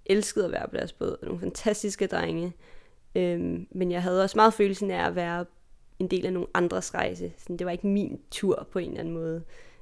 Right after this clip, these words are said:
Øhm, det var mega fedt, og jeg lærte sindssygt meget af det. Jeg lærte rigtig meget om mig selv også. Øhm,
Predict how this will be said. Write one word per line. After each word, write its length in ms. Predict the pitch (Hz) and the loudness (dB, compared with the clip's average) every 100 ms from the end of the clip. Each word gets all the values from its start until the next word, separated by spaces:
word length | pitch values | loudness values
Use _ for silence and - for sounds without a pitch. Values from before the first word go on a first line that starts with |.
| - - | -8 -4
Øhm, 500 | 175 - 180 - 170 | -2 -2 -6 -8 -4
det 100 | 180 | -2
var 80 | 165 | 0
mega 400 | 170 180 185 185 | 0 0 0 -2
fedt, 260 | - 190 - | -2 -4 -2
og 60 | |
jeg 100 | 170 | -2
lærte 260 | 160 160 - | -2 -6 0
sindssygt 300 | 202 175 170 | 0 0 -2
meget 160 | 160 | 0
af 60 | 160 | 0
det. 40 | |
Jeg 80 | 165 | 0
lærte 180 | 165 165 | 0 -2
rigtig 180 | 170 165 | -4 -2
meget 120 | 165 | -2
om 60 | 165 | -2
mig 140 | 160 | -4
selv 260 | - 196 - | 0 0 2
også. 360 | 185 185 - - - - - - - - - | 0 0 -8 -18 -20 -20 -20 -20 -20 -14 -4
Øhm, 760 | 180 175 170 165 165 170 165 | -2 -2 -4 -4 -6 -8 -10